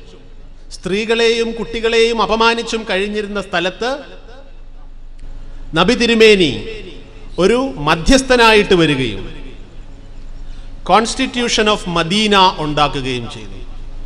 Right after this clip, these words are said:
നമ്മൾ ഭാരതത്തിൻ്റെ ഭരണഘടന എന്നൊക്കെ കേട്ട് കാണും, ആയിരത്തി തൊള്ളായിരത്തി നാൽപത്തി ഒൻപതിൽ ഉണ്ടാക്കിയതാണ്.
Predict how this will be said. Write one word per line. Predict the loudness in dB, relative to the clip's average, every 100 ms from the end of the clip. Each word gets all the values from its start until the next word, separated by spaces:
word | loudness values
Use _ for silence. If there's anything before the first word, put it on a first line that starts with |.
| -8 -4
നമ്മൾ | 0 0 2
ഭാരതത്തിൻ്റെ | 2 2 0 -2 -2
ഭരണഘടന | -2 -2 -4 -4 -4
എന്നൊക്കെ | -4 -4 -6 -8
കേട്ട് | -8 -6
കാണും, | -6 -6 -6 -8 -8 -4 0
ആയിരത്തി | 0 0 -4
തൊള്ളായിരത്തി | -4 -2 -4 -6
നാൽപത്തി | -6 -6 -8 -8 -6
ഒൻപതിൽ | -4 -4 -4 -4 -4
ഉണ്ടാക്കിയതാണ്. | -4 -6 -6 -6 -6 -6